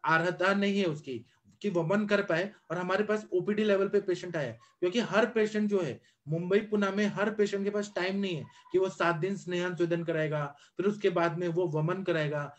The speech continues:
फिर संसर्जन क्रम कराएगा। आ-, आज के ट-, जमाने में time निकलना बहुत मुश्किल है। इंसान के पास सब कुछ है, पैसा है, सब कुछ है, लेकिन time की कमी है।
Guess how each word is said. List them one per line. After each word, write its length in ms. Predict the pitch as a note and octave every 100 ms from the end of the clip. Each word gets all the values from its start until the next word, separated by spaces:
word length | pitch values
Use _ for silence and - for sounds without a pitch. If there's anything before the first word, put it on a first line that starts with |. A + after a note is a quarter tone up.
| _
फिर 100 | G#3
संसर्जन 600 | G3+ F3+ E3+ F3 E3 F#3+
क्रम 200 | F#3 F3
कराएगा। 200 | D#3+ E3
आ-, 460 | - F3 F#3 D#3+ F#3+
आज 120 | G3
के 100 | A#3
ट-, 260 | G#3+ G3+ D3 - -
जमाने 300 | D#3 F#3 F#3+
में 120 | G#3 A3+
time 340 | - F#3+ G3+
निकलना 380 | G#3+ G3+ G#3 G#3
बहुत 220 | G3 G#3
मुश्किल 280 | F3 D#3 D3+
है। 160 | A#2 _ _
इंसान 340 | F3 F3+ G#3 G#3+
के 60 |
पास 200 | A3 A3
सब 180 | A3+ G#3+
कुछ 200 | A#3 A3+
है, 180 | F#3 D#3
पैसा 280 | E3 E3 F3+
है, 160 | F3
सब 200 | E3+ E3
कुछ 160 | F3+ F3
है, 140 | C#3 - _ F3
लेकिन 240 | G#3+ A3+
time 340 | - G3 G#3
की 100 | G#3
कमी 320 | G#3 F3 D3 C3
है। 160 | A2